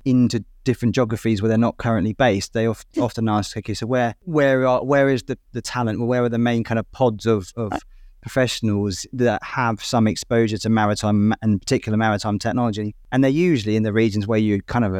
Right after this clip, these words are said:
assume. So the, the, the large shipping hubs, so obviously places like Rotterdam, Hamburg,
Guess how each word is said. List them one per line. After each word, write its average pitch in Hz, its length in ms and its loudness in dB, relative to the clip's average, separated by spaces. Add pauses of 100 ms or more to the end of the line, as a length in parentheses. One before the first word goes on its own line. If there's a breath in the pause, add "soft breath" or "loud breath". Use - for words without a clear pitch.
assume. 101 420 -2
So 104 120 -4
the, 101 200 -2 (300 loud breath)
the, 110 160 -10
the 120 100 -2
large 113 320 2
shipping 104 440 -2
hubs, 95 280 0
so 101 200 -2 (400)
obviously 104 220 -8
places 117 280 -2
like 98 200 2
Rotterdam, 101 680 0
Hamburg, 101 800 -2